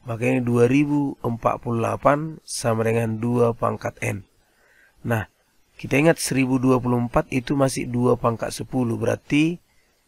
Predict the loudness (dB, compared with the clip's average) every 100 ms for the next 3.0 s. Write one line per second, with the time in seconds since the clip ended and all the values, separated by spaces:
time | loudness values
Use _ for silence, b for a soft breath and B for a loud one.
0 | _ -6 0 2 2 2 2 4 6 6
1 | 2 0 -6 _ -10 -2 2 6 6 6
2 | 4 2 2 2 0 2 0 0 0